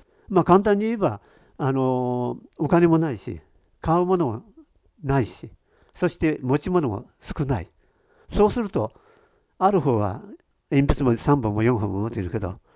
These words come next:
私は一本持ってしか行くしかないもんで、それでまず変わってきたのは着るものがないから、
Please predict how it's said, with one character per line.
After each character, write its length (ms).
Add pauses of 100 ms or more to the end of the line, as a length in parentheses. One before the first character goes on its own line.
(280)
私 320
は 100
一 140
本 240
持 60
っ 40
て 120
し 100
か 100
行 140
く 60
し 100
か 100
な 180
い 60
も 120
ん 100
で、 160 (460)
そ 140
れ 120
で 40 (100)
ま 160
ず 340
変 80
わ 60
っ 40
て 100
き 40
た 80
の 100
は 80
着 140
る 80
も 140
の 60
が 220 (440)
な 180
い 60
か 140
ら、 200